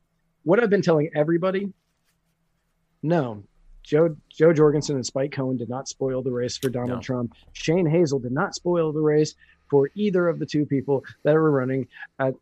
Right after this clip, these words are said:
Speaker 1: uh, that are in the lead in Georgia.
Speaker 2: Mm-hmm.
Speaker 1: Most of the people who voted for Doctor Jo Jorgensen and Spike Cohen or for Shane Hazel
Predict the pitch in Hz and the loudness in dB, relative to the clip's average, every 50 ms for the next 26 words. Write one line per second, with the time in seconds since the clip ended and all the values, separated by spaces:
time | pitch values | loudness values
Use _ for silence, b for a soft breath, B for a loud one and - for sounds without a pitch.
0 | _ 208 165 143 135 135 131 127 139 135 135 135 131 139 139 143 160 170 160 151 | _ -2 0 2 4 4 2 2 2 2 2 2 2 0 2 2 4 4 4 4
1 | 143 165 - - 165 151 151 139 123 170 196 170 123 113 110 _ _ _ _ 127 | 4 0 -4 -4 -2 0 0 2 0 0 -2 -2 -4 -6 -12 _ _ _ _ -10
2 | 123 120 117 135 143 143 _ _ _ _ _ _ _ _ _ _ _ _ _ _ | -10 -10 -10 -12 -14 -16 _ _ _ _ _ _ _ _ _ _ _ _ _ _
3 | 135 139 143 151 170 202 208 - 240 208 196 - - 180 170 - 165 151 139 - | -4 -2 0 4 4 4 4 4 0 -2 -2 -2 -2 -2 -2 0 0 -2 0 0
4 | 151 135 127 147 156 151 143 135 123 - - 120 120 127 127 123 - 135 110 113 | -2 0 2 2 2 2 2 -2 -4 -6 -10 -8 -8 -8 -8 -6 -6 -8 -6 -4
5 | 127 139 147 131 127 123 127 123 131 127 - 135 131 120 - - 131 123 123 - | -2 -2 -2 -2 -2 -4 -4 -4 -6 -6 -4 -4 -4 -6 -6 -8 -8 -8 -8 -8
6 | 123 117 117 120 120 123 - 139 135 139 151 147 - 156 147 - 156 156 147 135 | -8 -8 -6 -8 -8 -10 -6 -4 -2 -2 -2 -2 -4 -6 -6 -4 -2 -2 -2 -2
7 | 139 165 185 165 143 139 131 | 0 0 0 0 -2 -4 -6